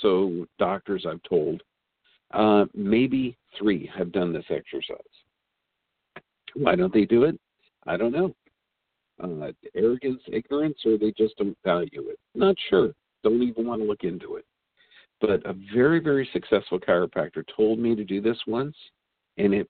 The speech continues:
blew my mind. See, we're, we're connected to this universal intelligence, this in-, intelligence. It's like the Force out of Star Wars. It surrounds us. It,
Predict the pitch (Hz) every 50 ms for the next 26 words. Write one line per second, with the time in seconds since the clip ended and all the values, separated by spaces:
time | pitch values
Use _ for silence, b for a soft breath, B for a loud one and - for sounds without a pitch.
0 | _ - 98 95 95 92 90 92 95 92 - _ 98 98 92 92 95 92 92 85
1 | 78 80 80 80 80 87 90 - - - - _ _ B B B B B B B
2 | B _ - - - - 117 110 - - 104 110 107 110 143 147 - 107 131 151
3 | 151 - - 165 156 - - - - 104 90 87 95 - - 95 104 98 92 92
4 | - 82 - - - 82 82 85 - - 73 76 82 - - 73 - _ _ -
5 | _ _ _ 147 B B B B _ _ - 110 104 - - - - - - -
6 | 92 85 - - 107 95 - - - 127 131 120 - - 143 - - - _ _
7 | - - 127 - _ - - _ _ _ 135 127 - 117 - - - - 101 95
8 | 90 - - - 92 90 85 85 87 - - - - - b b b b _ -
9 | 107 - - - 120 104 95 95 101 110 107 107 107 104 92 87 80 - - _
10 | - - - - - -